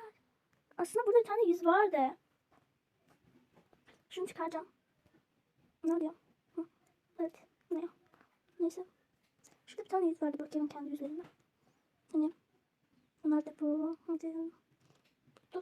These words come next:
dur, bu yüz. Şimdi bu olsun. Ha, evet, bu işte. Bu olabilir mi? Ama bilmem. İşte bu kalsın şimdi. Ama üzerine tabii ki bir yüz geçireceğim. Tabii. Bu yüzü pek de sevmedim. Şimdi, aa, buradaydı daha doğrusu. Etek bulalım. Bu, ble,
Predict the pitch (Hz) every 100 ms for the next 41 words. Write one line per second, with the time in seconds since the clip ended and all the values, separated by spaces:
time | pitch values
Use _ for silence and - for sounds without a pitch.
0 | 370 - 370 320 320 - 359 403 320 302
1 | 320 311 - - _ _ _ _ _ -
2 | - _ _ _ _ _ _ _ _ _
3 | 359 349 370 339 339 - 359 415 453 311
4 | 370 262 _ _ _ _ _ _ _ _
5 | - 339 302 294 - - - - 440 -
6 | 508 508 302 277 392 370 349 370 - 320
7 | 339 320 320 311 294 294 277 - - _
8 | _ _ _ - 330 - 311 311 294 320
9 | _ _ _ _ _ _ _ _ _ -
10 | 349 320 349 302 - 285 - 349 - -
11 | 302 320 - 302 311 392 - _ - _
12 | _ _ _ 349 339 _ 320 339